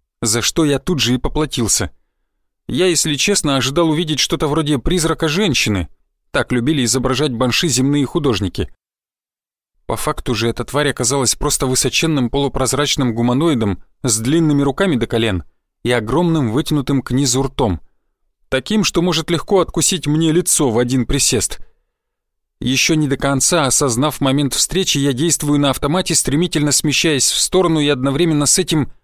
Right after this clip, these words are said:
не глядя, посылая болт в тварь. Атака длинной ручищи ощущается так, словно меня бьют лопатой. Искажающая броня вспыхивает, гася импульс удара, а меня самого отбрасывает, словно пушинку, на несколько метров в сторону.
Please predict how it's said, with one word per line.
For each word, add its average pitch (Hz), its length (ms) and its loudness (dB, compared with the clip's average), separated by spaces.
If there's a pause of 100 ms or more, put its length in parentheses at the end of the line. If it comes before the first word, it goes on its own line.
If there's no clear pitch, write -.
не 151 220 2
глядя, 151 420 2
посылая 147 540 0
болт 127 340 0
в - 140 -6
тварь. 139 380 0 (760)
Атака - 360 -4
длинной 120 320 0
ручищи 127 460 0
ощущается 135 720 0
так, 160 220 -2
словно 143 360 0
меня 143 220 0
бьют 131 260 -2
лопатой. 131 560 0 (1040)
Искажающая 139 720 0
броня 131 320 0
вспыхивает, 180 640 0
гася 160 320 2
импульс 156 440 0
удара, 143 400 0 (460)
а 117 100 -4
меня 120 280 0
самого 131 480 0
отбрасывает, 131 640 0
словно 143 380 0
пушинку, 160 420 -2
на 143 80 2
несколько 147 420 -2
метров 147 320 -2
в - 40 -2
сторону. 113 560 0